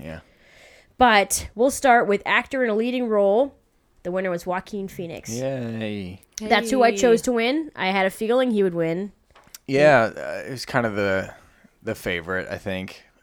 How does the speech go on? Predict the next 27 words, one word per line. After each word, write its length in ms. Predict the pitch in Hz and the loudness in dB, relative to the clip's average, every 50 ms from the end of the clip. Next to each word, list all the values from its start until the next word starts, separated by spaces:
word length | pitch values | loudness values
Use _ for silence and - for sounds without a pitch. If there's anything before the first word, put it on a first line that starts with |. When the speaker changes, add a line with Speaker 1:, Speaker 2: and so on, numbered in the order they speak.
| _ | _
Speaker 1:
um, 260 | - 101 90 90 90 87 | -6 -4 -2 -2 -2 -4
Speaker 2:
Mm-hmm. 60 | 85 | -4
Speaker 1:
based 260 | 87 90 87 - - | -6 -6 -6 -6 -6
on 140 | 95 92 90 | -6 -6 -6
everybody's 440 | 90 87 85 82 90 87 87 - - | -8 -8 -8 -8 -8 -8 -8 -10 -8
thoughts 600 | - 110 92 90 90 80 - - - - - - _ _ _ _ _ - | -4 -2 -2 0 -2 -2 -6 -8 -12 -12 -12 -14 _ _ _ _ _ -10
leading 240 | 117 104 98 95 | -10 -8 -6 -6
up 120 | 92 95 90 | -6 -6 -6
to 100 | - 95 | -6 -4
the 60 | 92 | -2
Oscars. 520 | 90 87 90 - - - 95 90 87 - | 0 0 0 -2 -4 -6 -6 -6 -6 -6
Um, 280 | 87 87 87 87 87 - _ _ _ _ _ _ _ _ _ _ _ _ _ - | -6 -6 -6 -6 -8 -12 _ _ _ _ _ _ _ _ _ _ _ _ _ -10
everybody, 380 | - 110 107 110 107 104 95 - _ _ _ - | -8 -6 -6 -6 -6 -6 -8 -10 _ _ _ -10
and 160 | 104 101 104 | -8 -6 -6
then 340 | 101 101 98 98 95 101 - _ _ _ - | -6 -6 -6 -8 -12 -14 -18 _ _ _ -12
you 200 | 113 120 131 127 | -8 -6 -4 -4
and 80 | 117 | -2
I, 280 | 113 117 117 104 98 95 | -2 -2 0 0 0 -2
I 40 | 92 | -2
think, 300 | - 110 101 92 87 - | -4 -8 -12 -12 -12 -14
had 640 | - - - 95 92 90 90 87 85 87 90 90 90 - - - - - - | -16 -10 -6 -4 -2 0 0 -2 -2 -4 -8 -14 -20 -20 -20 -20 -20 -16 -10
Adam 260 | - 90 92 87 87 | -8 -6 -6 -6 -4
Driver, 460 | 92 101 98 104 98 85 80 73 76 82 | -2 0 0 0 0 -2 -6 -8 -8 -6
Speaker 3:
Yes, 160 | 160 143 - | -6 -4 -4
Speaker 1:
right, 120 | 98 98 | -4 -4
Marcy? 420 | 90 101 95 92 - - 82 87 92 | -4 -4 -6 -6 -8 -10 -12 -8 -6
Speaker 3:
yes. 520 | 87 85 80 - - - - - - - | -6 -6 -6 -6 -10 -14 -18 -18 -20 -20